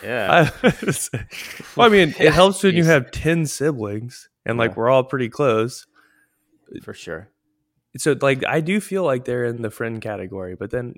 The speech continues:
Speaker 2: you know, like, man, I just feel very blessed. I think seminary facilitated a lot of that stuff. Like, a lot of the guys that I went to seminary with are in local parishes around here that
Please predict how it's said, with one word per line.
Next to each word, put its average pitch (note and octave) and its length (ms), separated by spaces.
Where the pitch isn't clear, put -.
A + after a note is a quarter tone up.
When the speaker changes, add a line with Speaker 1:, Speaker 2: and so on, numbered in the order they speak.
Speaker 2:
you - 100
know, B2+ 140
like, A#2+ 260
man, F#3 200
I E3+ 160
just F#3 260
feel G#3 160
very D#3 300
blessed. F3 240
I - 100
think E3 160
seminary F3 420
facilitated C#3 640
a G#2 80
lot B2 160
of C#3+ 80
that F#2 160
stuff. F#2+ 180
Like, F#2+ 140
a F#2+ 60
lot G#2+ 80
of B2 60
the B2 80
guys A#2 220
that A#2 60
I A2+ 40
went A#2 160
to G#2+ 60
seminary A2+ 440
with G2 240
are F#2 200
in A2 320
local A2 380
parishes A#2+ 520
around F2+ 320
here F2 300
that F#2+ 300